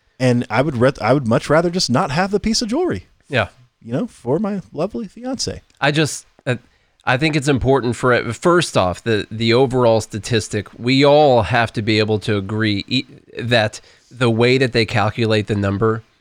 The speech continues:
Speaker 2: is ins-, is insanely bogus. Makes no
Speaker 1: Mm.
Speaker 2: sense as far as statistical calculations whatsoever.
Speaker 1: Mm.
Speaker 2: So if we are going to have the conversation about women being paid less than men,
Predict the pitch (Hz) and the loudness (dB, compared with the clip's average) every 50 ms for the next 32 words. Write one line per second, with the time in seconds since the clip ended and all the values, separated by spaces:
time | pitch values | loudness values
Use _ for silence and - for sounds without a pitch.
0 | _ _ _ - 135 131 117 110 117 113 110 101 - - - - _ - 123 117 | _ _ _ 0 0 0 2 2 2 2 0 0 -2 -6 -8 -6 _ -2 0 0
1 | 107 120 117 113 107 - - - - 147 135 135 131 127 117 104 104 98 92 92 | 2 2 0 0 0 -2 -4 -4 -2 0 2 2 2 2 2 2 0 0 0 0
2 | 110 101 98 95 95 92 - - 110 107 107 107 - - - - - 120 120 113 | 0 -2 -2 -2 -4 -6 -6 -4 -2 0 0 -2 -4 -8 -14 -14 -14 -8 -4 0
3 | 123 131 139 151 165 160 123 117 113 101 123 110 98 92 - 107 92 - - 120 | 2 2 4 4 4 2 2 2 2 2 2 0 0 0 -2 -4 -4 -2 0 2
4 | 110 107 101 - - 113 - - 120 107 - - - 110 98 - 110 98 92 - | 2 2 2 -2 -4 -8 -4 -2 -2 -2 -4 -4 -4 -4 -2 -2 -2 -2 -2 -2
5 | - 98 98 95 92 - - 98 92 101 104 101 107 98 92 - - 104 95 95 | -4 -2 -2 -2 -2 -4 -4 -6 -6 -4 0 0 0 0 0 -2 -2 -2 0 0
6 | 92 90 113 117 104 85 - - _ _ _ _ - - 151 135 135 - - 165 | 0 0 -2 -4 -4 -6 -8 -14 _ _ _ _ -4 0 0 2 2 2 2 2
7 | 180 208 196 - 165 156 185 190 170 139 139 156 180 196 175 135 117 113 101 127 | 2 2 0 -2 0 0 2 4 4 4 6 6 6 6 4 4 2 0 2 2
8 | 131 147 151 151 147 127 143 139 123 113 135 139 147 135 123 127 - 117 131 135 | 2 4 4 2 2 2 0 0 2 2 2 0 0 0 -2 -4 -2 0 0 2
9 | 139 131 113 117 107 - - - 143 151 143 - - - 98 - - - _ _ | 2 0 0 -2 -4 -2 0 0 2 2 2 0 -2 -6 -8 -10 -12 -16 _ _
10 | _ _ _ _ _ _ _ _ _ _ 113 117 113 123 113 113 85 107 127 135 | _ _ _ _ _ _ _ _ _ _ -2 0 2 4 4 2 2 2 2 4
11 | 135 131 127 117 120 120 113 110 104 110 120 113 113 113 104 110 110 104 - - | 4 4 4 2 2 2 2 0 0 -2 0 0 0 0 0 0 0 0 0 -2
12 | - 98 95 101 117 127 117 95 87 90 | -4 -4 -2 0 2 2 2 0 -2 -4